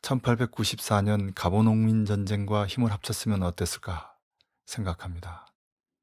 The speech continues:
우리 민족 내의 계급적인 차이를 뒤로하고 민족의 자주권을 지키기 위해 우선 단결하고 함께 투쟁했다면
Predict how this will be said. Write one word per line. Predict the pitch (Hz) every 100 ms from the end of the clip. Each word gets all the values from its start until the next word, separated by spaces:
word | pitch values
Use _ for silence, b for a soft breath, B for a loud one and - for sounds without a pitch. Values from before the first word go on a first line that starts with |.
| _ _ _ _ _ _ _ _ _ _ _ _ -
우리 | 104 113 117 117
민족 | 110 113 113 110
내의 | 107 107 104
계급적인 | - 107 107 117 107
차이를 | 107 117 110 101
뒤로하고 | 104 98 92 92 85 85 101 - _ _ _ _ _ _
민족의 | 98 104 110 110
자주권을 | 104 107 - 107
지키기 | 101 - 113 107 104
위해 | 104 107 101 -
우선 | 107 117 113
단결하고 | 101 104 104 104 101
함께 | 101 107 -
투쟁했다면 | 101 - 110 95 - 90 85 85